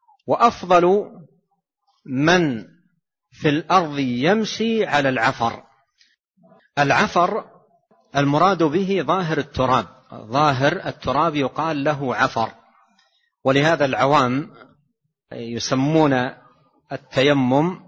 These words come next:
ماذا؟ عفور، ويقولون تعفر فلان أي تيمم. لماذا؟ لأنه ضرب بيديه على العفر الذي هو ظاهر التراب.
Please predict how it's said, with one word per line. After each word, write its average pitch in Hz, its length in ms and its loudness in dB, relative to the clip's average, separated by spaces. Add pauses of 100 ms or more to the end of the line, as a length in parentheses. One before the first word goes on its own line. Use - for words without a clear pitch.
ماذا؟ 131 560 -2 (760)
عفور، 131 420 -2 (680)
ويقولون 120 500 -4
تعفر 120 680 -2
فلان 131 420 -4
أي 147 140 -4
تيمم. 131 600 0 (880)
لماذا؟ 151 440 0
لأنه 175 380 -4
ضرب 131 440 0 (120)
بيديه 131 520 -6
على 131 220 -4
العفر 139 600 -2
الذي 156 260 -6
هو 156 160 -4
ظاهر 147 300 -4
التراب. 117 420 -4